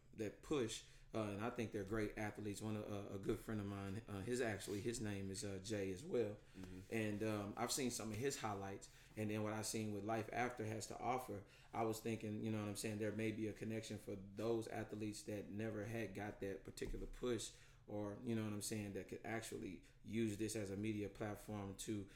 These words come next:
Speaker 1: hey, you know, if it, even if it's Custer's last stand, to be able to showcase their talents, showcase their personalities and stuff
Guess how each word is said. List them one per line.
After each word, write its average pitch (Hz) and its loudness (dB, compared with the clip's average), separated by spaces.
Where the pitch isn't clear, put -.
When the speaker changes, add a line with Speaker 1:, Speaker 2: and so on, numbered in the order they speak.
Speaker 1:
hey, 110 6
you 113 2
know, 107 0
if 104 0
it, 107 2
even 120 4
if 117 2
it's 110 0
Custer's 113 0
last 110 2
stand, 123 2
to 107 -6
be 107 2
able 107 2
to 95 -2
showcase 113 2
their 101 -2
talents, 120 0
showcase 110 0
their 107 -2
personalities 107 -2
and 101 -4
stuff 104 -6